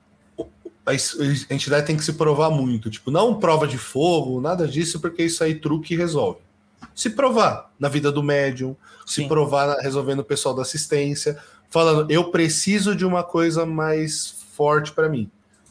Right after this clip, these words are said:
Speaker 1: Me dá todos os elementos que vai dentro. Porque esse tipo de coisa prova que a entidade sabe de onde que ela é. Aí eu assento.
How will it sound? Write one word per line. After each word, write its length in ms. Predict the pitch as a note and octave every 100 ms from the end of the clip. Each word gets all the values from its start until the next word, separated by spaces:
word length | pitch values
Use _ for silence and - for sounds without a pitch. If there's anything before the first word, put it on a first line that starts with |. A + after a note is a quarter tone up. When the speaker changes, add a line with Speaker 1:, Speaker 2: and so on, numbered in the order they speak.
| _ D#3
Speaker 1:
Me 100 | E3+
dá 160 | G3+
todos 260 | G3 G#3+ G#3+
os 40 |
elementos 360 | G#3+ G#3+ G#3 G3+
que 80 | G#3
vai 160 | G3+
dentro. 320 | G3 D#3 D3+ _ _ _ _ _ _ _ _ _ _ -
Porque 220 | B2 D#3
esse 300 | B3 - B3
tipo 200 | D#3+ D#3
de 120 | C#3
coisa 440 | - E3+ G#3+ E3+
prova 320 | D#3+ D#3 E3+ F3+
que 80 |
a 40 | F3
entidade 320 | - E3+ E3
sabe 200 | F3 D#3
de 60 | D#3
onde 160 | D3+
que 80 | -
ela 160 | D#3+ C#3+
é. 100 | -
Aí 200 | - G2+
eu 100 | G#3
assento. 420 | - - C3+ -